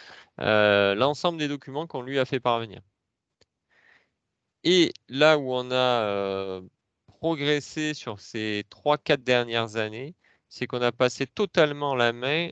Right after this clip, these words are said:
à de, des créations de, de fonds de, de, de maquettes au métier. Donc, euh, on ne réalise plus côté D S I aucun courrier, euh, égrené. Donc,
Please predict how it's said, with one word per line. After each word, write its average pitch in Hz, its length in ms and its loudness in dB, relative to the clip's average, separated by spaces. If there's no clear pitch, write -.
à 107 520 -4
de, 104 240 -2
des 98 120 -4
créations 127 540 -4
de, 98 380 -8
de 90 80 -8
fonds 127 260 -8
de, 98 280 -12
de, 104 200 -16
de 95 140 -12
maquettes 113 580 0
au 139 120 -6
métier. 139 340 -4
Donc, 98 300 -10
euh, 98 600 2
on 107 180 -6
ne 107 120 -4
réalise 113 640 0
plus 190 180 -10
côté 127 280 -4
D 110 180 2
S - 240 -6
I 185 160 -8
aucun 170 460 -4
courrier, 127 720 -4
euh, 117 100 -6
égrené. 113 520 -2
Donc, 98 360 -4